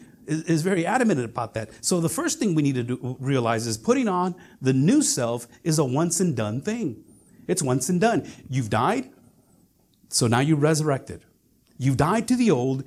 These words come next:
you've resurrected to the new. You, you, you have become a believer. You cannot become a believer and then later not be a believer and then become another believer.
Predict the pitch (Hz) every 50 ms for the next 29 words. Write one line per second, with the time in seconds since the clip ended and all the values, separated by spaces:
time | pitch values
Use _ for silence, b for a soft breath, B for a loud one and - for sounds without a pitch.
0 | - - 135 123 110 110 120 127 113 110 107 101 95 - 92 - - - 131 147
1 | 156 180 208 220 202 135 92 - - b b b b b b b b b - 123
2 | 135 - 135 143 160 165 - 147 160 165 156 143 139 - - - 233 214 185 143
3 | 151 160 170 170 B B B - 156 147 175 196 202 226 226 214 156 110 95 B
4 | B B 156 147 147 - 226 247 247 233 202 170 170 - 202 214 214 170 156 151
5 | 147 160 160 156 170 160 147 156 160 165 190 196 196 180 160 180 220 175 160 170
6 | 147 123 120 117 117 120 127 143 165 170 170 170 160 139 127 160 - 175 185 185
7 | 185 185 196 208 175 135 123 120 117 117 131 156 151